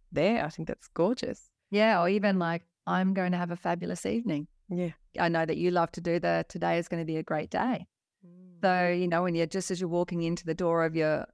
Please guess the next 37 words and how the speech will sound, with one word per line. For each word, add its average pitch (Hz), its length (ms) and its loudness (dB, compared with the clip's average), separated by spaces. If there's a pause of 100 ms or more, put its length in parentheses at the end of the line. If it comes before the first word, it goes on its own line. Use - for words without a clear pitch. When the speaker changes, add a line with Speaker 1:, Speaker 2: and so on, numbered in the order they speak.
(100)
Speaker 2:
home, 185 540 0
it 160 160 -6
could 175 200 -2
be, 165 300 -2 (420)
"Tonight's 185 380 2
gonna 185 180 -2
be 185 140 0
a 185 40 0
fabulous 196 520 -2
night." 233 320 -2 (420)
And 190 100 2
then 190 120 4
instantly 190 640 0
that's 180 300 -2
your 214 80 -2
switch - 360 -4
as 156 120 -8
you 151 80 -6
cross 175 240 -2
that - 200 -6
threshold 165 600 -4
from 156 140 -6
your 151 100 -2
working 156 400 -2
day 147 500 -2
into 151 320 -4
your 143 240 -4 (280)
home 151 260 -2
life. 143 420 -4 (460)
Speaker 1:
Oh, 170 160 -4
I 165 60 0
love 160 180 -2
this 156 140 -4
so 147 260 -4
much. 143 360 -4 (100)
So 160 260 0
cool. 156 380 0